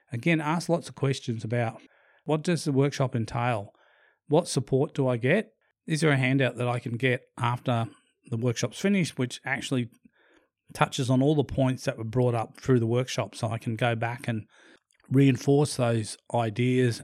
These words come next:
and things that you learn? Because quite often what happens is when you are in a new situation and there's a lot of information being thrown at you, quite often some of it goes over the top and you just kind of just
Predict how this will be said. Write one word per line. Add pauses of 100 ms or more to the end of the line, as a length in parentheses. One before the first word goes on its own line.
and
things
that
you
learn?
Because
quite
often
what
happens
is (560)
when
you
are
in
a
new
situation
and
there's
a
lot
of
information
being
thrown
at
you, (800)
quite
often
some
of
it
goes
over
the
top (300)
and
you
just (320)
kind
of
just